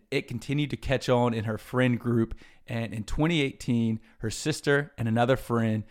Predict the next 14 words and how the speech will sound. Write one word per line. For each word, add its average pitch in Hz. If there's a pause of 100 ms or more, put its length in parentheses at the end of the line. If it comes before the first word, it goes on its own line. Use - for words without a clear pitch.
(200)
decided 113
to 113
make 110
this 113
a 98
real 113
brand 104
and 120
give 113
it 113
a 107
real 117
shot. 107 (320)
And 107